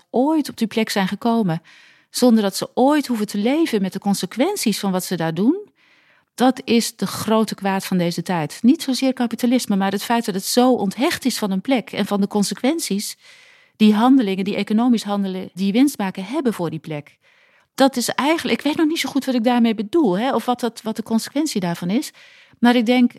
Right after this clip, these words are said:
ook voor Brabant, weet je, van dat wil een st-, een economisch sterke regio zijn. En tuurlijk, want een goede economie maakt dat je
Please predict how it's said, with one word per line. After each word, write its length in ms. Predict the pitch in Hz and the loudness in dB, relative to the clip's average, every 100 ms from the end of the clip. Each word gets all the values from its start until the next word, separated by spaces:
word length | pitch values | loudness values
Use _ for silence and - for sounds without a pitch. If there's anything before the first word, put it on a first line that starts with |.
| _ _ _ _ _ | _ _ _ _ _
ook 220 | - 403 | 0 0
voor 160 | - 226 | -2 -2
Brabant, 520 | 285 381 220 139 147 | 0 0 0 -4 -4
weet 200 | 214 240 | -4 -4
je, 80 | 349 | -2
van 300 | 262 240 - _ | 2 2 -2 _
dat 160 | 240 | -4
wil 180 | 226 277 | 0 0
een 80 | 240 | 0
st-, 140 | - | 0
een 220 | - 220 220 | -2 -2 -2
economisch 500 | 240 233 240 226 220 | -2 0 2 0 -2
sterke 320 | 233 220 220 | -4 -4 -4
regio 420 | 254 302 220 170 | -4 -4 -4 -4
zijn. 300 | 156 151 156 | -4 -4 -2
En 200 | 208 220 | 0 0
tuurlijk, 400 | - 427 233 139 | 2 2 2 0
want 300 | 220 220 - _ _ _ _ - | 0 -2 -4 _ _ _ _ -12
een 100 | - | -6
goede 260 | 190 233 214 | 0 2 2
economie 420 | 202 190 202 233 | 0 0 4 4
maakt 300 | 185 226 175 | 2 -2 -2
dat 160 | 180 - | -6 -4
je 200 | 214 | -4